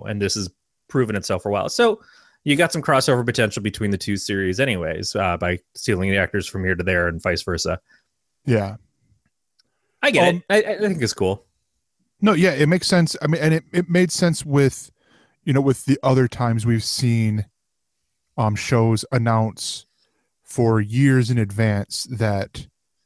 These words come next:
Speaker 2: the show was gonna be renewed. Like, they did it with Big Bang Theory. I think they've done it with The Simpsons a couple times.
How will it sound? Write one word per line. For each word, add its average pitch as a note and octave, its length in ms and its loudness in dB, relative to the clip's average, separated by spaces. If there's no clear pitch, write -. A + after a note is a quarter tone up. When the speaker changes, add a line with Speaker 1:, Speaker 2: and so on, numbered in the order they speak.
Speaker 2:
the A#2+ 200 -2
show A2 340 2
was G#2 160 -2
gonna G#2 160 0
be G2+ 480 0
renewed. G#2+ 420 0
Like, G2+ 160 -2
they A2 80 -2
did A2+ 100 2
it A2 60 -2
with G#2 140 -6
Big G#2+ 140 0
Bang A#2 180 0
Theory. A2 240 2
I G#2+ 40 0
think A#2 180 -4
they've A2 140 -2
done A2 180 0
it - 80 -4
with G#2 260 -2
The G#2 100 -2
Simpsons A#2 500 0
a G2+ 60 -2
couple A2 320 -2
times. G#2+ 720 -2